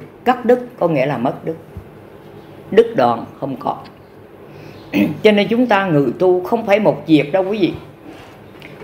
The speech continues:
Gồm hết tất cả trong cái chốn trần gian này, cõi ta bà này. Tại vì mà ở cái vùng của mình, khoanh vùng có bao nhiêu đây, mình biết bao nhiêu đây. Và trong cái tỉnh mình, mình biết cái tỉnh mình có khi chưa đi hết cái tỉnh của mình nữa đó.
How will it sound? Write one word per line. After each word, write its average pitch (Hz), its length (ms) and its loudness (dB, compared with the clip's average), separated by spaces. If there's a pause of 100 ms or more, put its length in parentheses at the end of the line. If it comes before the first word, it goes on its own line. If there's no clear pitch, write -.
Gồm 165 400 6
hết 302 360 0
tất 302 180 0
cả 151 380 -2
trong 202 180 -2
cái 214 120 -12 (100)
chốn 247 300 2
trần 131 220 2
gian 160 260 0
này, 123 220 0
cõi 127 280 2
ta 170 120 4
bà 135 220 2
này. 120 260 0
Tại 151 160 4
vì 180 180 0
mà 143 180 2
ở 151 80 2
cái 254 180 0
vùng 165 160 2
của 185 100 -2
mình, 190 240 2 (680)
khoanh 240 320 0
vùng 139 240 4
có 175 80 -2
bao 180 120 0
nhiêu 160 220 2
đây, 156 160 2
mình 131 240 -6
biết 160 200 -2
bao 165 100 0
nhiêu 143 160 -2
đây. 135 200 -4 (2000)
Và 180 220 8
trong 226 220 -2
cái 269 160 0
tỉnh 190 280 0
mình, 160 260 0
mình 143 180 -4
biết - 180 -4
cái 113 120 -4
tỉnh 135 220 -4
mình 135 160 -2
có 180 100 -2
khi 208 200 -2
chưa 202 200 2
đi 190 160 2
hết 233 220 0
cái 247 120 -4
tỉnh 143 220 0
của 240 80 2
mình 147 160 0
nữa 131 140 0
đó. 170 80 -4